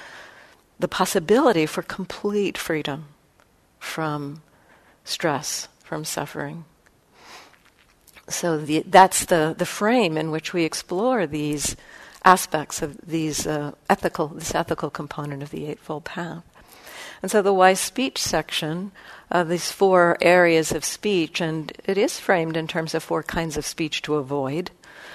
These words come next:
Wise speech is refraining from unskillful speech, or, or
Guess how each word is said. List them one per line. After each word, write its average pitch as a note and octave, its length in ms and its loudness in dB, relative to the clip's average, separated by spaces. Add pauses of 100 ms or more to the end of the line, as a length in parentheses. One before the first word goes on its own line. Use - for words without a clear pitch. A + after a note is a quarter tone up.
(200)
Wise D#3 280 4
speech E3+ 300 -2
is D#3 160 -2
refraining F#3+ 580 4
from E3 320 2
unskillful E3+ 640 4
speech, - 640 -8
or, D#3+ 240 0 (240)
or D#3+ 320 2